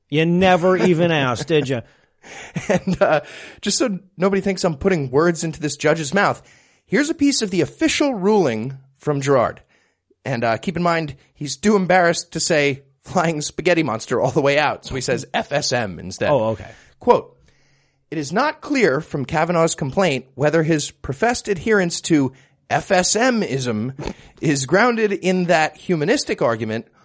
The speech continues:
Speaker 2: or in a literal reading of the F S M gospel. But to read the F S M gospel literally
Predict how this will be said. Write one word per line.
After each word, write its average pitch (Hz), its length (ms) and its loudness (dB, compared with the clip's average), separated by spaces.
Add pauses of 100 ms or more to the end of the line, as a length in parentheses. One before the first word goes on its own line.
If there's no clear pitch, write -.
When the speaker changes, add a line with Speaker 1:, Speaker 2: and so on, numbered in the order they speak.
(260)
Speaker 2:
or 175 220 2
in 175 100 2
a 165 60 0
literal 254 500 2
reading 208 460 0
of 160 200 -2
the 170 200 -2
F 190 200 0
S 190 220 0
M 175 320 0
gospel. - 600 -2 (600)
But 147 340 -2
to 147 120 -4
read 190 400 -2
the 175 160 -4
F 165 160 -2
S 151 180 -2
M 131 180 0
gospel 151 500 0
literally 160 560 0